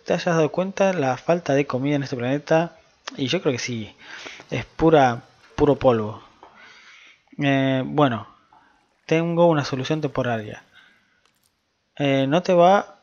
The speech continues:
a gustar mucho, pero te puedo dar una alternativa a morir. <laughs> Morir por, ok, eh, sal, rotten flesh.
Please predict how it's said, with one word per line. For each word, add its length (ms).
a 140
gustar 360
mucho, 580
pero 480
te 140
puedo 320
dar 160
una 160
alternativa 560
a 100
morir. 420
<laughs> 840
Morir 320
por, 180
ok, 220
eh, 500
sal, 340
rotten 340
flesh. 640